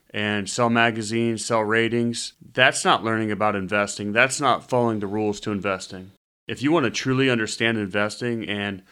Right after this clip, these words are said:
the rules to the game, then you probably need to go take a, a college course or go to some sort of, of a workshop and look at, like, how the market really works.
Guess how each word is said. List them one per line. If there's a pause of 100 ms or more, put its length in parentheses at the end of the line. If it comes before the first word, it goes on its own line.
(160)
the
rules
to
the
game,
then
you
probably
need
to
go
take
a, (420)
a
college
course
or
go
to
some
sort
of, (340)
of
a
workshop
and
look
at,
like,
how
the
market
really
works.